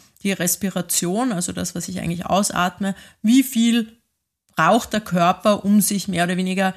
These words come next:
in Ruhe am Leben zu erhalten. Und das ist ganz schön wenig. Ich hab das mal gemacht, da war ich noch hochaktiv, das heißt, ich hatte, mm,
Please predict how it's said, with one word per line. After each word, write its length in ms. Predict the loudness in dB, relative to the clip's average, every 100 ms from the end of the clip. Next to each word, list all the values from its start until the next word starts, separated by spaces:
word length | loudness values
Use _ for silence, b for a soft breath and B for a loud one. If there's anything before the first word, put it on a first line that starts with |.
| B
in 200 | 0 2
Ruhe 520 | 4 4 6 4 2 -2 -2
am 160 | 2
Leben 340 | 2 2 0 0
zu 140 | -2
erhalten. 520 | -2 -4 -4 -6 -10 B B
Und 80 | 0
das 100 | 2
ist 140 | 2 2
ganz 240 | 2 2
schön 180 | 0 0
wenig. 320 | 0 -2 -4
Ich 120 | -6
hab 100 | -4
das 160 | -2 -2
mal 160 | 0
gemacht, 540 | -2 0 0 -2 -6 -20 b -4
da 120 | 0
war 160 | 2 0
ich 100 | 0
noch 220 | -4 -2
hochaktiv, 640 | -2 -4 -6 -2 -2 0
das 160 | -4 -2
heißt, 240 | -2 -4
ich 120 | -4
hatte, 300 | -4 -2 -4 -6 B B B _
mm, 120 | -14